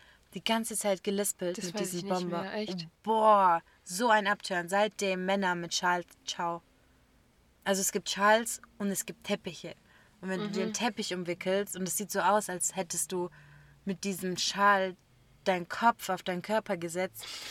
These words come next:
Speaker 1: dann, nee. Nee, nee, ich find, das
Speaker 2: Schals
Speaker 1: macht so
Speaker 2: ist
Speaker 1: ein
Speaker 2: grundsätzlich schwierig bei Männern.
Speaker 1: Find ich auch. Schals bei Männern ist wirklich schwierig.
Speaker 2: Noch ein wichtiges Thema: Schmuck bei Männern.
Speaker 1: Ich mag das.
Speaker 2: Was für Schmuck?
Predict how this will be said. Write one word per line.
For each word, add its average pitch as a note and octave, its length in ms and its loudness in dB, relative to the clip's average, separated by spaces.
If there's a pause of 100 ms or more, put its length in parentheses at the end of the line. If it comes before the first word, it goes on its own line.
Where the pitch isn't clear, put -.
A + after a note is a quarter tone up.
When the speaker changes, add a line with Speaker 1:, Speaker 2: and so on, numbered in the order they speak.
(480)
Speaker 1:
dann, F#3+ 300 0 (400)
nee. F#3 420 -4 (1400)
Nee, G#3 280 0
nee, A#3 260 0
ich - 180 -8
find, B3+ 240 -4
das A#3 60 0
Speaker 2:
Schals B3+ 160 6 (140)
Speaker 1:
macht - 40 -10
so B3+ 80 0
Speaker 2:
ist A#3+ 60 0
Speaker 1:
ein A#3 60 -4
Speaker 2:
grundsätzlich B3+ 720 0
schwierig G#3+ 380 -4
bei F3+ 120 -6
Männern. E3+ 420 -4
Speaker 1:
Find A3+ 280 0
ich G3+ 180 -2
auch. F3 380 0 (160)
Schals G#3+ 300 -2
bei G3 100 2
Männern F#3+ 260 -2
ist D#3 320 -8
wirklich F3 420 -4
schwierig. D3 680 -10 (100)
Speaker 2:
Noch B3 220 4
ein C4 80 0
wichtiges B3 400 -2
Thema: B3 420 0 (380)
Schmuck - 400 -2
bei F3+ 120 0
Männern. E3+ 500 -6 (640)
Speaker 1:
Ich - 140 -10
mag F3+ 260 -2
das. E3 380 -10 (280)
Speaker 2:
Was F#3 260 -6
für A#3+ 140 -6
Schmuck? - 480 -4